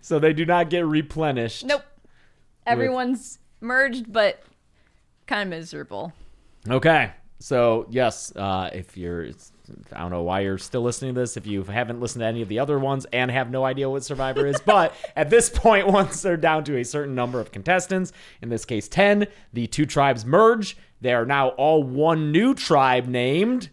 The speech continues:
Speaker 2: Kagutaba.
Speaker 1: Kagutaba from
Speaker 2: Noroi the
Speaker 1: from
Speaker 2: Curse.
Speaker 1: Yes.
Speaker 2: I told you it was all demon themed this episode.
Speaker 1: Kagutaba tribe, and, uh, they will now be competing for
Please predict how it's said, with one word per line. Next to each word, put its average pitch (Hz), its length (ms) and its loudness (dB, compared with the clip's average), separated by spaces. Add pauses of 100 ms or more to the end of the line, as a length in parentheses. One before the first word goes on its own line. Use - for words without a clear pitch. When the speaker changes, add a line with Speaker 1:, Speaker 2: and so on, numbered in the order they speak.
(220)
Speaker 2:
Kagutaba. 208 1500 6
Speaker 1:
Kagutaba 214 920 6
from 180 460 4
Speaker 2:
Noroi 262 540 6
the 262 100 4
Speaker 1:
from 180 160 0
Speaker 2:
Curse. 370 760 4
Speaker 1:
Yes. 151 220 2
Speaker 2:
I 226 80 4
told 320 340 4
you 349 60 2
it 247 40 0
was 240 80 0
all 233 220 4
demon 240 540 0
themed 165 460 -10
this 165 260 -10
episode. - 580 -12
Speaker 1:
Kagutaba 175 640 4
tribe, 214 520 6
and, 160 520 2
uh, 135 360 2
they 127 160 0
will 123 100 0
now 131 220 2
be 135 100 0
competing 135 460 -6
for 127 260 -6